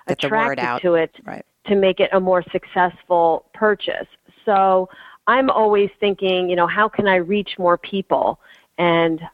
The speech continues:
Speaker 2: and how do you do that? And I'm not a person that knows all about advertising
Speaker 1: Mm-hmm, mm-hmm.
Speaker 2: and packaging. And I, I try and I work very hard on that. But reaching out to different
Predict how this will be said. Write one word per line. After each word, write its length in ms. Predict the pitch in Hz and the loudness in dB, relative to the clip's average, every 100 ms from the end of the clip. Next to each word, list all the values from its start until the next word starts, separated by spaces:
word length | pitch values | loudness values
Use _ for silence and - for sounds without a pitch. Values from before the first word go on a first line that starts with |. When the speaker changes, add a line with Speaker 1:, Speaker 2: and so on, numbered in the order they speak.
| _ _ | _ _
Speaker 2:
and 160 | 202 202 | -2 -2
how 220 | 185 226 | -2 -2
do 60 | 226 | -2
you 160 | 190 | -2
do 240 | 165 220 262 | -2 0 0
that? 260 | 165 151 - | 0 -2 -2
And 180 | 185 180 | -2 -2
I'm 360 | - 202 208 196 | 0 0 0 0
not 480 | 185 180 185 185 185 - | 0 2 2 2 -2 -8
a 60 | - | -12
person 560 | - 240 - 190 175 | -4 -2 0 0 0
that 200 | 165 160 | -2 -4
knows 380 | 190 180 180 175 | -2 0 0 0
all 220 | 143 170 | 0 0
about 260 | 165 165 160 - | 2 0 0 0
advertising 960 | 170 175 170 165 165 165 160 160 160 | 0 0 -2 0 0 0 -2 -2 -2
Speaker 1:
Mm-hmm, 240 | 147 151 151 | -4 -8 -8
mm-hmm. 180 | 147 131 | -8 -4
Speaker 2:
and 340 | 180 170 165 160 | -2 0 -2 -4
packaging. 720 | - 180 185 175 170 170 170 | -4 -2 -2 -2 0 0 0
And 140 | 165 170 | -2 -2
I, 160 | 185 - | -6 -4
I 160 | - 170 | -2 -2
try 480 | - - 175 180 196 | -2 0 2 4 4
and 300 | 175 175 175 | 2 0 -2
I 120 | 180 | -2
work 240 | 170 180 175 - | 0 0 0 2
very 180 | 170 165 | 2 2
hard 320 | - 208 196 | 2 2 2
on 140 | 175 | 2
that. 200 | 160 - - | 0 -2 0
But 160 | 170 _ - - | -2 _ -20 -6
reaching 420 | 202 220 - 196 | 0 0 0 0
out 240 | 190 214 196 | 2 2 0
to 80 | 185 | -4
different 500 | 165 185 - 175 156 | -2 0 0 -2 -2